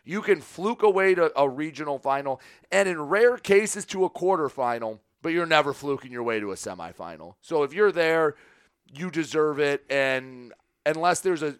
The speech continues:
Catholic Central in there or one of those dominant teams, it, it, you can probably throw the teams in a hat a lot of the times and pull it out, especially in the sport of hockey.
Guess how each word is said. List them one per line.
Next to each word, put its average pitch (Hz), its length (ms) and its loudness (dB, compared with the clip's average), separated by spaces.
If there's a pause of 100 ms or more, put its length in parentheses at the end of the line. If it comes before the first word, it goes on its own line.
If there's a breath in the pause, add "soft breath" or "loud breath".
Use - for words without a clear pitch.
(120)
Catholic 156 420 -2
Central 151 560 -4
in 147 160 -10
there 139 320 -2
or 127 160 0
one 131 180 -4
of 131 60 -6
those 127 200 -8
dominant 127 600 -4
teams, 120 460 -14 (640)
it, 135 200 -2
it, 131 220 -8
you 147 140 -8
can 156 100 -8
probably 160 460 4
throw 143 240 -4
the 123 80 -12
teams 139 280 -12
in 120 80 -4
a 110 80 -2
hat 117 220 0
a 110 40 -2
lot 107 200 0
of 104 80 -8
the 104 60 -10
times 110 340 -6
and 101 100 -16
pull 113 220 -6
it 104 40 -2
out, 104 180 -2
especially 160 720 -2
in 131 80 -6
the 120 80 -8
sport 120 280 -8
of 85 60 -12
hockey. 85 460 -12